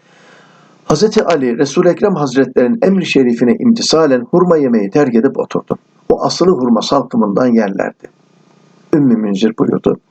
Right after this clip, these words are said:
ve Hazreti Ali hurmadan feragat eyledi. Hasreten Hazreti Ali için ve sair hazır olanlardan istekli olanlar için kolu arpa unu ile pişirip hazırladım. Resul-i Ekrem Hazretleri o yiyeceği gördüğünde buyurdular ki, "Ya Ali,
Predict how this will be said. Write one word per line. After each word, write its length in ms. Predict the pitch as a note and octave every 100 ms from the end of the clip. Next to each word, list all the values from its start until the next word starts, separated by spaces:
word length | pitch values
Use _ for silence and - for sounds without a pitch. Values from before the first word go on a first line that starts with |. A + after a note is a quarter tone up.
| _ _ _ _ _
ve 320 | D3+ D#3+ D#3 -
Hazreti 360 | D3 C3+ C3+ -
Ali 180 | - - _ _ _ _
hurmadan 380 | G3 G#3 F#3+ E3
feragat 640 | C#3+ B2+ B2+ C#3 D#3+ -
eyledi. 300 | A#2 C3+ - _ _ _ - -
Hasreten 480 | - G3+ G3 F#3+ D#3
Hazreti 420 | A#2 C3+ G3 F#3
Ali 240 | - C#3+ D3
için 280 | A2 A2 G#2
ve 80 |
sair 420 | - - D#3+ D#3+ - _ _
hazır 300 | C#3+ C#3 A3
olanlardan 680 | - D3 C3 A#2 G#2+ A2+ -
istekli 420 | - D#3 - -
olanlar 400 | - B2+ A#2+ D#3
için 340 | B2+ - A#2 - _ _ _ -
kolu 480 | D#3+ E3+ G3+ - - _ C#3+
arpa 280 | D3 -
unu 260 | G3+ D3+ D3+
ile 240 | B2 A#2
pişirip 380 | A#2 - C3 -
hazırladım. 520 | - A#2 A#2 - - - _ _ _ _ -
Resul-i 320 | C#3+ - F#3
Ekrem 280 | F3+ G3+ F#3
Hazretleri 500 | C#3+ A#2 B2 B2 C3
o 140 | F3+
yiyeceği 460 | G3+ E3 B2 B2+ A#2+
gördüğünde 480 | B2 A#2+ A#2+ A2+ A2+
buyurdular 500 | A#2+ A2 C3+ D3+ C3
ki, 120 | A#2
"Ya 160 | A2 -
Ali, 260 | C#3 C#3+